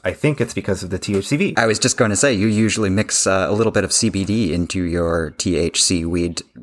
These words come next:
Speaker 2: to reduce that psychoactive effect.
Speaker 1: Yes, but with Roberts Creek Congo, I don't really need to worry about it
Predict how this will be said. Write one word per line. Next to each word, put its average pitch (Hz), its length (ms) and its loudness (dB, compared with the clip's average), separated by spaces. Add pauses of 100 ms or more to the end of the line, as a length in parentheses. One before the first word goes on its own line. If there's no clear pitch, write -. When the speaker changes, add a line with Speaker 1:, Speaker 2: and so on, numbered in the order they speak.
Speaker 2:
to 82 260 -2
reduce 82 340 -2
that 76 160 0
psychoactive 82 580 -2
effect. 82 420 -8 (200)
Speaker 1:
Yes, - 380 0
but 98 180 2
with 98 220 -2
Roberts 95 280 0
Creek 101 140 -6
Congo, 120 300 4
I 98 60 4
don't 92 200 0
really 95 200 -2
need 92 160 -6
to - 80 -8
worry 101 160 2
about 62 160 -6
it - 160 -10